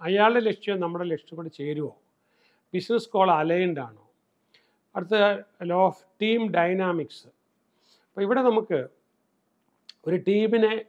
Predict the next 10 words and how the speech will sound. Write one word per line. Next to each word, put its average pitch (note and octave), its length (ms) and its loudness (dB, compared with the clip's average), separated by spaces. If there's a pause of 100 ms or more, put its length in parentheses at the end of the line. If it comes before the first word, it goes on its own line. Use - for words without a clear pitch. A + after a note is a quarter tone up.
(140)
മുന്നോട്ട് F#3 380 -2
നയിക്കാനായിട്ട്, D#3+ 560 -4
ചേർത്ത് E3 380 -4
വെക്കാനായിട്ട്, C#3 520 -6
അവരെ D3+ 160 -4
കൊണ്ട് E3+ 220 -6
പണിയെടുപ്പിക്കാനായിട്ട്, D3 1000 -6 (560)
ഒന്നിച്ചൊരു G#3 400 0
സ്പിരിറ്റിൽ F3+ 440 -6
കൊണ്ടുപോകാനായിട്ട് D#3 520 -2